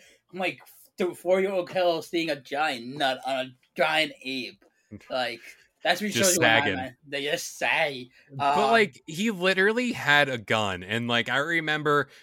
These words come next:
Speaker 2: Diddy Kong had a little peanut pistol.
Speaker 1: Well, which he has in the, um, in Super Smash games now.
Speaker 2: In Smash, and then, um, Lanky Kong, I think that was his name, had a little blow dart where he shot, like, purple bubbles out of.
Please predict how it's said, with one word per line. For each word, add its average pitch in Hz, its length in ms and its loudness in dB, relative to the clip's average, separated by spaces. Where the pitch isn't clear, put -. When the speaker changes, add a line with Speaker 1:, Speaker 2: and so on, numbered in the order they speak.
Speaker 2:
Diddy 151 260 4
Kong 156 300 -2
had 143 160 0
a 139 60 0
little 139 260 0
peanut 175 480 -2
pistol. 156 540 0
Speaker 1:
Well, 160 220 6
which 165 160 -4
he 190 120 -4
has 165 300 4
in 156 160 -4
the, 147 160 -4
um, 127 420 -4
in 127 120 -18
Super - 180 -18
Smash 143 340 -10
games 113 240 -16
now. 117 220 -14
Speaker 2:
In 120 180 0
Smash, 127 720 0
and 120 160 -2
then, 117 300 -2
um, 101 420 -6
Lanky 156 680 0
Kong, 196 360 -2
I 156 60 0
think 147 240 -6
that 165 120 -2
was 165 120 -4
his 160 140 -8
name, 175 340 -6
had 131 600 0
a 113 260 -2
little 120 320 -2
blow 117 380 -2
dart 135 420 2
where 123 120 -2
he 120 40 -2
shot, 117 320 -2
like, 113 200 -8
purple 120 380 -6
bubbles 117 560 -2
out 135 200 0
of. 151 280 -2